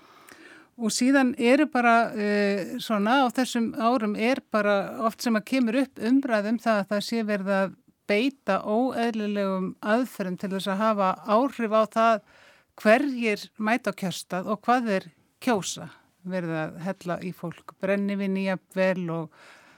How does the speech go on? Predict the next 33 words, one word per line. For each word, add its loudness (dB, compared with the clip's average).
eh, -4
láta, 0
eh, -6
fólk -4
sem -6
að -4
kannski -8
er -2
orðið -6
gamalt 0
og, -2
og -6
ekki -10
kannski -6
alveg -4
með 0
á -2
nótunum, -4
láta -4
það -6
kjósa -4
og, -4
og -2
í 0
þessari, -2
þessi 2
umræða 4
heldur 0
alveg 0
áfram -2
fram 0
svona -2
á -2